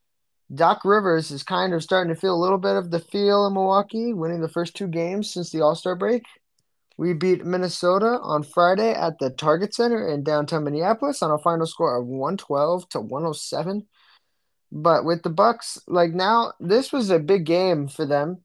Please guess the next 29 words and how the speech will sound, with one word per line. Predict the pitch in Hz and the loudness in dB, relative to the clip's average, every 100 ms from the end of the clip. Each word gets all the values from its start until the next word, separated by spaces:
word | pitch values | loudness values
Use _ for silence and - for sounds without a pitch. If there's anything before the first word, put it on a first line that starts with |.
| - | -6
that | 151 151 | -2 0
they | 156 | 2
needed, | 147 156 175 208 - | 0 0 0 -2 -2
and | 151 | -2
they | 143 | -2
got | 127 131 135 | 0 2 2
it. | 127 107 _ _ _ _ _ - | 2 -4 _ _ _ _ _ -8
Uh, | 120 117 | -4 -4
Giannis | 120 175 247 269 - | 0 2 2 2 2
had, | 160 139 - - 156 | 0 -2 -14 -12 0
Giannis | 196 233 220 | 2 2 2
had | 190 - | 0 2
thirty | 190 208 | 4 4
points. | 220 202 202 214 208 - - _ _ _ _ _ - | 2 2 4 2 -2 -8 -12 _ _ _ _ _ -8
Damian | 139 190 208 202 | 0 2 2 2
Lillard | 156 180 214 202 | 4 4 4 2
had | 156 160 139 | 2 0 0
twenty-four | - 175 202 190 - 147 180 202 | -2 -2 0 -2 0 4 4 4
with | 165 139 - - - | 2 0 -4 -18 -10
four, | - 180 196 | 0 2 2
including | 165 156 180 175 151 | -2 -2 0 0 -2
four | 143 170 190 214 | -2 0 2 2
of | 180 | 2
eight | 160 202 | 0 0
from | 196 170 | -2 0
behind | 151 165 175 | 0 0 0
the | 143 | 0
line. | 135 139 190 214 - _ _ _ _ - | 0 -2 -2 -6 -10 _ _ _ _ -4
And | 160 156 143 135 | 0 0 0 -4